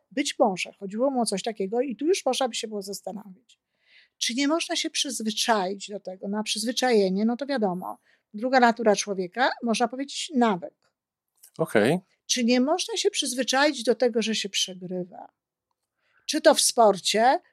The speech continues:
Speaker 1: czy, czy nie można się przyzwyczaić do tego, że nie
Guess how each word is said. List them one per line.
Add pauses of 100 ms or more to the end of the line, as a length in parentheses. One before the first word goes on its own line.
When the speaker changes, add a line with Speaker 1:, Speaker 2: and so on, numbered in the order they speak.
(160)
Speaker 1:
czy, (200)
czy
nie
można
się
przyzwyczaić
do
tego, (360)
że (300)
nie